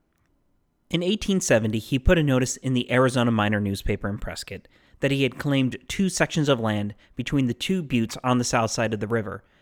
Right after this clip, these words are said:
five miles upstream from Phoenix, for the purposes of farming, milling, and other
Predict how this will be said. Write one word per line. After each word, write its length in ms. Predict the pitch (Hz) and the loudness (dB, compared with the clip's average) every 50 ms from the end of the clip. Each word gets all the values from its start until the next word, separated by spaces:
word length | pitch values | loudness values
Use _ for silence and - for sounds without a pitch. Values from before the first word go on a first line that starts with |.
| _ - | _ -8
five 340 | - - 131 139 151 147 131 | -2 2 4 4 4 2 2
miles 320 | 139 127 123 127 123 - - | 2 2 2 2 0 -2 0
upstream 400 | - 139 143 - - - 143 143 | 0 0 0 0 -2 -2 -2 -2
from 160 | 147 165 156 | 0 -4 -6
Phoenix, 420 | 147 127 104 95 87 - - - - _ _ _ _ _ _ - | -4 -4 -6 -6 -8 -12 -14 -18 -20 _ _ _ _ _ _ -4
for 80 | 131 | -2
the 80 | 120 110 | -2 0
purposes 480 | - - 131 120 120 - - 113 107 | 0 0 0 0 0 -2 -2 -2 -2
of 100 | 110 98 | -2 -4
farming, 480 | - - 156 165 175 180 175 170 175 - - _ _ _ - | 0 2 2 4 4 2 -2 -2 -4 -8 -10 _ _ _ -4
milling, 420 | 120 123 127 127 120 120 120 113 - - _ _ _ _ - | 0 2 4 4 4 2 0 -2 -4 -8 _ _ _ _ -4
and 280 | - 151 160 156 147 - _ _ _ _ - | -2 0 0 0 -2 -4 _ _ _ _ 0
other 320 | 131 120 127 123 117 117 | 4 6 6 6 4 2